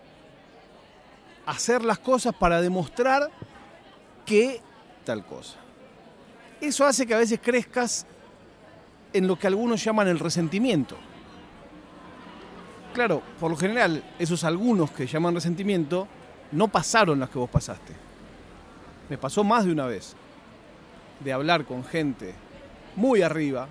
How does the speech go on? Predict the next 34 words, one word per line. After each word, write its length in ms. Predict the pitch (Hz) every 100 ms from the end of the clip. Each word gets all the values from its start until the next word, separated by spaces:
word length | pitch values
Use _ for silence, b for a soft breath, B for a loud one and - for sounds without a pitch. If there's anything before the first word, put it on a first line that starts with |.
| -
"No, 260 | 208 262 247
pero 120 | 208 240
vos 120 | 294
no 80 | 220
podés 260 | 220 208
decir 160 | - 180
eso, 240 | 190 151
porque 160 | 143 170
eso 220 | - 170
es 160 | 175 - B B - - 156
de 80 |
resentido. 640 | 156 160 160 147 214 196 170
Vos 100 | 196
tenés 160 | 202
que 80 | 175
pasar 380 | 160 147 208 196 175
la 100 | 151
página. 560 | 143 196 196 160 135 117 -
Ahora 440 | 165 220 233 196
vos, 360 | 170 214 208 - - - - - - -
ah, 120 | 190
o 60 |
sea, 160 | 170 139
ahora 600 | 98 170 240 277 302 339 - - -
te 80 | 180
olvidás 400 | 165 180 175 135
de 80 | 135
todo 260 | - 170
lo 160 | 165 143
que, 320 | 143 151 131
lo 140 | 156 147
que 80 |
te 100 | 151
costó. 400 | 160 196 - 254